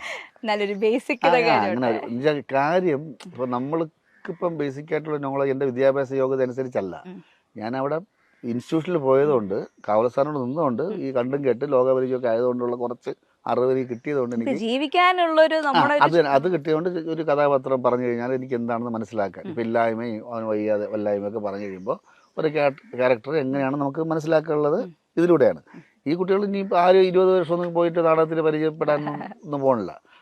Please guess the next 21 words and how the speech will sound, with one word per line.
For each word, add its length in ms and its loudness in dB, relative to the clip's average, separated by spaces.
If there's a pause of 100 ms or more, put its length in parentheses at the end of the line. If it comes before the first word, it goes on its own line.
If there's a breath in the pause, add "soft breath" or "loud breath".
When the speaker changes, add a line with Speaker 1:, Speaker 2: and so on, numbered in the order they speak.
(120)
Speaker 2:
അപ്പൊ 140 0
വിദ്യാഭ്യാസത്തിലൂടെയും 920 2
വായനയിലൂടെയും 640 2 (200)
കിട്ടുന്ന 240 -4
അറിവ് 240 4
ഉപയോഗിച്ചിട്ട് 480 -2
Speaker 1:
ഉം. 520 -14
Speaker 2:
നമുക്ക് 200 -2
ഇതിൽ 140 2
നിൽക്കാൻ 300 -4
പറ്റും. 300 -10
Speaker 1:
ആ. 120 -14
Speaker 2:
അപ്പൊ 220 -6
അതുകൊണ്ടാണ് 340 4
ഞാൻ 140 -2
പറഞ്ഞത് 200 -2
പഠിക്കുക 320 4
എന്ന് 140 2
പറയുന്നത് 260 -4
അതുകൊണ്ടാണ്. 320 -10 (520 loud breath)
Speaker 1:
ആ, 160 -4